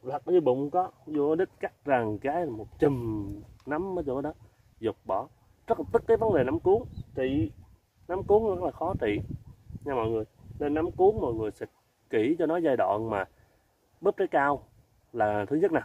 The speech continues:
kỹ cho nó một cái. Và cái trái hai ngày. Đó, trái hai ngày là trái mọi người lặt rau xong á. Và hôm nay lặt rau là ngày mốt mọi người xịt là mọi người xịt kỹ cho cái cuống nó một cái là đảm bảo được cái vấn đề bị, à, nấm trắng mà nó ăn cái cuống nha mọi người.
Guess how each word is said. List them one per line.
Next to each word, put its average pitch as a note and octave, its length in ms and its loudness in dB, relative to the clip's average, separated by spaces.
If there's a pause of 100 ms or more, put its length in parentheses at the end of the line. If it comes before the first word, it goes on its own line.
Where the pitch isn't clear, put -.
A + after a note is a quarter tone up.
(140)
kỹ A2+ 200 0
cho D#3+ 60 4
nó D#3+ 140 2
một D3 100 -4
cái. D3+ 200 -4 (160)
Và G#2+ 120 -4
cái C#3 160 -8
trái E3+ 160 -4
hai C#3+ 220 -2
ngày. A2 200 0 (560)
Đó, D3 400 2
trái D#3+ 120 4 (280)
hai D3 160 0
ngày A#2+ 180 4
là A2 180 2
trái - 140 6
mọi A2+ 180 0
người A2 140 -4
lặt G#2+ 160 -4
rau B2+ 160 -4
xong C3 200 -4
á. C#3+ 60 -4 (640)
Và A#2+ 140 -6
hôm C#3 180 -4
nay C3+ 100 0
lặt A2 140 -4
rau B2 220 0 (140)
là G#2+ 180 -4
ngày G2+ 260 -4
mốt B2+ 220 0 (140)
mọi A2+ 140 -6
người A2 120 -2
xịt G#2+ 180 -4 (260)
là G#2 240 -4 (440)
mọi A2+ 100 -2
người A#2 100 2
xịt A2+ 200 -6
kỹ A2+ 240 -2 (180)
cho B2+ 80 -6
cái C#3+ 120 -4
cuống F3 260 4
nó F#3+ 100 -2
một B2 160 -4
cái B2 160 2 (160)
là A2 160 -4
đảm A#2 180 -2
bảo A#2+ 180 2
được A2+ 220 0 (180)
cái D3+ 120 -2
vấn D#3+ 200 -4
đề A2 180 2
bị, G2+ 380 0
à, A2 280 2
nấm C#3 460 -4 (320)
trắng E3+ 260 -4
mà F3 80 -2
nó A#2 120 -4
ăn A#2+ 160 -6
cái C3+ 100 -4
cuống E3+ 260 0
nha F3+ 80 0
mọi A2 120 0
người. G#2+ 120 0